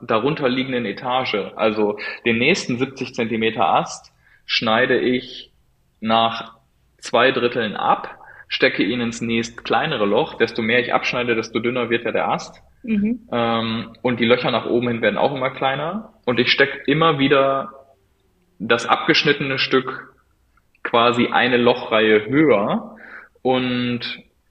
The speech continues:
Speaker 1: ähm, das Stück, was ich hinten abgeschnitten hab, jetzt hab ich quasi noch das dicke Stück Ast mit so ein paar
Speaker 2: Ja, genau.
Speaker 1: Seitenästen. Ähm,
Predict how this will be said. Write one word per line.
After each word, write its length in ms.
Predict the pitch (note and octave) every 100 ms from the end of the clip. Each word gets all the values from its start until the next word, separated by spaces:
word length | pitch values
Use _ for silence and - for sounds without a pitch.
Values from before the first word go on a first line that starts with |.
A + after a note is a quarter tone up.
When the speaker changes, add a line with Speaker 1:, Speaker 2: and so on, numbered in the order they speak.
| _
Speaker 1:
ähm, 580 | G#2+ A2 A2+ A#2 A2+ A2+
das 200 | A2+ -
Stück, 240 | - E3+
was 140 | B2+ -
ich 80 | -
hinten 240 | C3+ -
abgeschnitten 600 | G#2 - C#3+ A#2+ - G#2+
hab, 180 | G2+ G2
jetzt 140 | G2
hab 80 | B2
ich 120 | B2
quasi 240 | - A2+ A2+
noch 140 | A2
das 220 | A2 -
dicke 220 | D3 D3
Stück 240 | D3 - -
Ast 300 | - - -
mit 120 | B2+
so 80 | B2
ein 100 | A#2+
paar 80 | A3
Speaker 2:
Ja, 100 | G#3
genau. 100 | G#3
Speaker 1:
Seitenästen. 840 | A#2+ A#2+ G#3 - - - G#2 G2 - _ _ - - _ _
Ähm, 600 | B2 A#2+ A#2+ A2+ A2 -